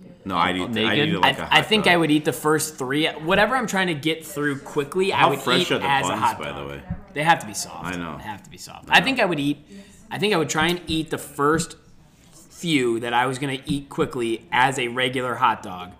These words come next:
Speaker 3: and then I think as I struggled through it, I would eat the buns first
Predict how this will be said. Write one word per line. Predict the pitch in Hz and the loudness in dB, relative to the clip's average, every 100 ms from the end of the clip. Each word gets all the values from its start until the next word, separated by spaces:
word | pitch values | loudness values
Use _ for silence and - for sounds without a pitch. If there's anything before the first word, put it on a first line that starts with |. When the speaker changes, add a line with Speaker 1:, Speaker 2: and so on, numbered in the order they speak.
| - - - | -20 -20 -12
Speaker 3:
and | 131 | -4
then | 151 | -2
I | 131 | 0
think | 147 135 | 0 -2
as | 135 | -2
I | 156 | -2
struggled | - 156 151 156 | -2 0 2 0
through | - 143 139 123 | -2 -4 -2 0
it, | 117 - - - - - | -2 -8 -20 -20 -20 -2
I | 127 | 0
would | 127 127 | 0 -2
eat | 160 139 | -6 -4
the | 120 | -6
buns | 110 - 170 180 190 165 | -8 2 4 6 2 -4
first | 147 - 180 143 110 107 - | -8 0 2 4 2 -4 -12